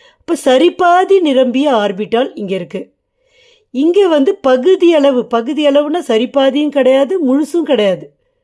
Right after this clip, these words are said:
ரைட்டா? அப்ப இது வந்து பகுதி அளவு நிரம்பிய ஆர்பிட்டால். நிலைப்புத்தன்மை அப்படின்னு சொல்றப்ப யாருக்கு சரி பாதி நிரம்பிய ஆர்பிட்டால் இருக்கோ அவங்க தான் அதிக நிலைப்புத்தன்மை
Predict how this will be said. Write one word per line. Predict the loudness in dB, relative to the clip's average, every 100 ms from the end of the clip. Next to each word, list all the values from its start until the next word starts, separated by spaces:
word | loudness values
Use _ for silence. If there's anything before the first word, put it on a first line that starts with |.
| _ _ _ _ _ -2
ரைட்டா? | -2 0 -4 -4 _ _ _ _ -6
அப்ப | -2 2
இது | 2 2
வந்து | 0 0 -2
பகுதி | -2 2 2 4
அளவு | 2 0
நிரம்பிய | 0 0 -2 -2 -2 -2
ஆர்பிட்டால். | -4 -8 -8 -6 -6 -10 _ _ _ _ _ _ _ _ _ _ _ _
நிலைப்புத்தன்மை | 0 2 2 2 -2 0 0 2 0
அப்படின்னு | 0 0 -2 -2
சொல்றப்ப | -4 -4 -4 -2 0 -2 -6 _ _ _ -4
யாருக்கு | 0 2 2 0 -4 -6
சரி | -2 0 0
பாதி | 0 0 2 0
நிரம்பிய | 2 2 0 0 0
ஆர்பிட்டால் | 0 -2 -4 0 0 -2 -10
இருக்கோ | -12 -10 -2 0 0 -2 -14 _ _ -2
அவங்க | 2 2 2 0
தான் | 0 -2
அதிக | -4 -4 -2
நிலைப்புத்தன்மை | -2 -4 -6 -6 -8 -6 -4 -2